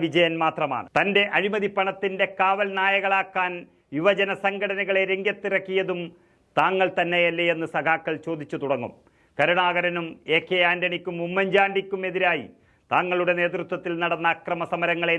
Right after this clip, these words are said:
നേരിടാൻ ഏതെങ്കിലും യൂത്ത് കോൺഗ്രസ്, കെ എസ് യു പ്രവർത്തകർ രംഗത്ത് വന്നതായി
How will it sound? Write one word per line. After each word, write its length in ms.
നേരിടാൻ 380
ഏതെങ്കിലും 560
യൂത്ത് 220
കോൺഗ്രസ്, 400
കെ 160
എസ് 140
യു 120
പ്രവർത്തകർ 520
രംഗത്ത് 360
വന്നതായി 460